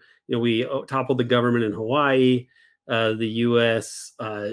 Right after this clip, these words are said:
also got rid of Zelaya in Nicaragua in the early part of the twentieth century. Uh, d-, um, they, uh, did similar things in Panama, you know, staged a fake revolution and so on.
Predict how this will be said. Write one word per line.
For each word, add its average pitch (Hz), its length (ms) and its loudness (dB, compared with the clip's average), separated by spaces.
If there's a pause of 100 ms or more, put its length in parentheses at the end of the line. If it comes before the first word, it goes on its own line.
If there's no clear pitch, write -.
(120)
also 117 440 2
got 123 180 -2
rid 117 100 -2
of 107 100 -4
Zelaya 120 520 2
in 113 120 0
Nicaragua 120 720 2
in 117 100 0
the 131 60 2
early 120 260 2
part 123 180 0
of 117 60 2
the 113 60 -2
twentieth 123 320 0
century. 123 580 0
Uh, 113 60 -10
d-, - 140 -20 (100)
um, 101 280 -10 (540)
they, 110 580 0
uh, 104 380 -10
did 113 240 -4
similar 120 680 2
things 113 500 2
in 104 240 0 (120)
Panama, 120 520 -2
you 117 100 0
know, 113 140 -2
staged 117 360 -2
a 120 60 -8
fake 120 260 0
revolution 117 560 0
and 110 140 -2
so 117 220 2
on. 117 280 2